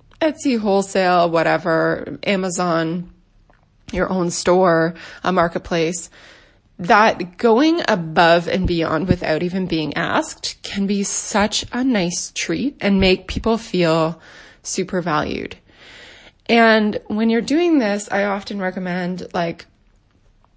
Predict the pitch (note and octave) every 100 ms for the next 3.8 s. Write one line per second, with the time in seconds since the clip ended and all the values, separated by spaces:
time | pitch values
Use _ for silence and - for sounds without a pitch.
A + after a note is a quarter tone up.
0 | _ _ - - - - A3 A3+ A#3 G#3
1 | F#3+ F#3+ - E3+ - F#3 G3 F3+ F3+ D#3+
2 | E3 E3+ E3+ D#3+ - C#3+ D#3+ D#3+ F3+ -
3 | - - D4 - - - F#3 -